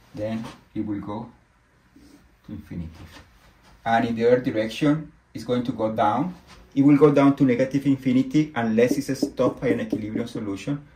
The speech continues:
But this is an equilibrium solution, then this become an asymptote. Then this is the graph that satisfies this, right? This is this graph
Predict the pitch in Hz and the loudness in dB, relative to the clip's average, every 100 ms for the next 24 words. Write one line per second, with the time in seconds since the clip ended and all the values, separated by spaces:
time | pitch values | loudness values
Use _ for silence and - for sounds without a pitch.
0 | _ - 107 110 123 117 113 - 107 110 | _ -14 -10 -10 -8 -8 -8 -8 -8 -8
1 | - 107 110 110 139 147 - _ _ - | -10 -8 -6 -4 -4 -6 -8 _ _ -14
2 | 101 104 - - - 92 78 80 - - | -12 -12 -12 -12 -10 -10 -10 -14 -16 -20
3 | - _ _ _ _ _ _ _ _ _ | -20 _ _ _ _ _ _ _ _ _
4 | _ _ _ _ _ _ _ _ _ 95 | _ _ _ _ _ _ _ _ _ -16
5 | 92 - - 87 90 - 85 78 - - | -14 -16 -18 -18 -18 -16 -14 -14 -20 -20
6 | - _ _ _ _ _ _ _ - - | -20 _ _ _ _ _ _ _ -20 -18
7 | 90 90 90 - 87 - - - - 101 | -18 -18 -18 -16 -16 -18 -20 -20 -20 -20
8 | - - - - _ 104 - 110 113 120 | -18 -20 -20 -20 _ -16 -10 -6 -6 -8